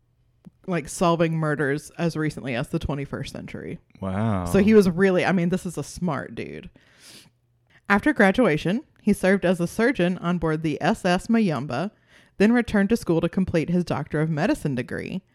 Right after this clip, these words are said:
Speaker 1: before opening a practice in Plymouth, then moving the business to Portsmouth,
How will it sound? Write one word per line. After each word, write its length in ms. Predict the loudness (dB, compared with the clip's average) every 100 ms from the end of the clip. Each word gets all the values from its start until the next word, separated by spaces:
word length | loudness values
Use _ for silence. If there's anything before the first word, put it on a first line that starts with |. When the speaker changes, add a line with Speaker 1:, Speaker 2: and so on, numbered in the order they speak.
| _ _ -4
Speaker 1:
before 300 | 2 4 4
opening 400 | 4 4 2 0
a 40 |
practice 440 | 2 0 2 -2
in 140 | -2 -2
Plymouth, 440 | -2 -2 -4 -6 _ _ _ _ _
then 380 | -4 2 6 8
moving 280 | 8 6 4
the 100 | 4
business 500 | 2 2 -2 -2 -2
to 100 | -4
Portsmouth, 640 | 0 -4 -4 -6 -6 -10